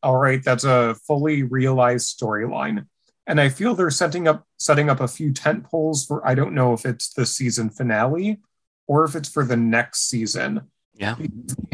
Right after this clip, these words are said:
Speaker 1: have to, uh, by closing up some of these stories, they're opening up avenues for new stories next season,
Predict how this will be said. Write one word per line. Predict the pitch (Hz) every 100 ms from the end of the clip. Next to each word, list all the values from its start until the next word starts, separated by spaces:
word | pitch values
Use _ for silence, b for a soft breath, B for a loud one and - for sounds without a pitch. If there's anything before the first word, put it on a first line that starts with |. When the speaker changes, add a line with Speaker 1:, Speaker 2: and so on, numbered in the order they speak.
| 160 170
Speaker 1:
have | 170 -
to, | 180 165 135 120
uh, | 120
by | 110 135
closing | 123 - 165 156 156
up | 147
some | 156
of | 135
these | 120 -
stories, | 113 113 -
they're | 123 117 113 117 -
opening | 135 139 143 127
up | 110 - 127
avenues | 113 113 113 104 -
for | 113
new | 117 120
stories | 110 120 104 65 -
next | - -
season, | - 69 71 62